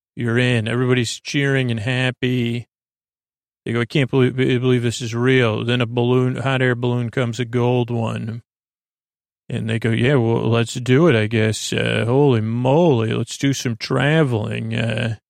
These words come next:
uh, "You coming with us?" Michael and Janet are, of course, coming with us. Uh, they get in, everybody's gathering around. Uh,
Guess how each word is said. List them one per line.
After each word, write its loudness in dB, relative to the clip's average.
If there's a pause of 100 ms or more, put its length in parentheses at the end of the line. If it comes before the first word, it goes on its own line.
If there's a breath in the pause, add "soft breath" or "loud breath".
(1300)
uh, -2
"You 0
coming 0
with 2
us?" -4
Michael 0
and -2
Janet 0
are, -2
of -8
course, 0
coming -2
with -2
us. -2
Uh, -2 (1300)
they -2
get 2
in, 2
everybody's 0
gathering 0
around. 0
Uh, -4